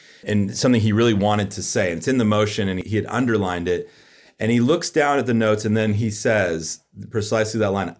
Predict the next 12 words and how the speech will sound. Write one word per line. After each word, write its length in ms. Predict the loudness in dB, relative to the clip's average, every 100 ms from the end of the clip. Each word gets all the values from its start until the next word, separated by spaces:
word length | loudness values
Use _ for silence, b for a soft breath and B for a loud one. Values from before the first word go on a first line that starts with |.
| -4
"I 680 | 0 2 2 0 -2 -4 -8 _ _ _ -6
picked 280 | -4 -4
the 60 | -8
cotton. 520 | -6 -6 -6 -16 -20 _ _ _ _ _ _ _
I 680 | -2 2 2 2 0 -2 -4 -12
built 300 | -4 -2 -2
the 80 | -2
railroad." 580 | 0 0 0 -2 -4 -8 B B B
And 100 | 0
the 60 |
way 240 | 4 4 4
that, 400 | 4 2 2